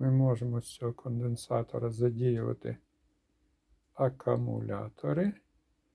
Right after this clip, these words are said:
і вони у нас будуть заряджатися.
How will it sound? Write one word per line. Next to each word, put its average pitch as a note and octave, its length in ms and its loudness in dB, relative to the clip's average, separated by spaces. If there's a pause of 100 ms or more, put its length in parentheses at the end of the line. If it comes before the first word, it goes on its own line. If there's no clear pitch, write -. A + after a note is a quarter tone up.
(340)
і C3+ 140 -4
вони B2+ 260 0
у E3 40 0
нас C3 180 0
будуть B2 400 -4
заряджатися. B2 840 -2